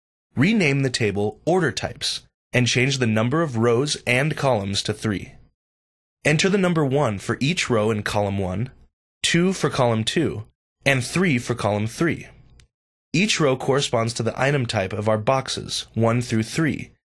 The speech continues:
and each column will correspond to the item type of the palette, which will determine how many of each colored box will be part of the pack. Close the table. I just mentioned the item type of the palette, so let's make this happen now.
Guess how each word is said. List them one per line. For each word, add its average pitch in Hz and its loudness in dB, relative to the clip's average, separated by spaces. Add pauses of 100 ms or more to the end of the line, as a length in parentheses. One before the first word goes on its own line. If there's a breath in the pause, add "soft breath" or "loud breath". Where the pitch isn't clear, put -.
(220)
and 135 2
each 160 -2
column 110 0
will 110 2
correspond 120 0
to 113 0
the 101 -2
item 101 0
type 104 -4
of 107 -8
the 113 0
palette, - -2 (340)
which 135 4
will 135 2
determine 120 0
how 127 0
many 117 0
of 101 -6
each 143 -2
colored 127 0
box 95 -2
will 107 -2
be 110 0
part 101 0
of 95 -6
the 110 0
pack. - -2 (540)
Close 143 2
the 135 0
table. - -4 (1000)
I 180 2
just 254 0
mentioned 147 2
the 123 -2
item 135 2
type 110 -2
of 95 -8
the 101 -2
palette, 131 -2 (180 loud breath)
so 151 0
let's 208 0
make 180 -2
this 143 0
happen 101 -2
now. 117 -2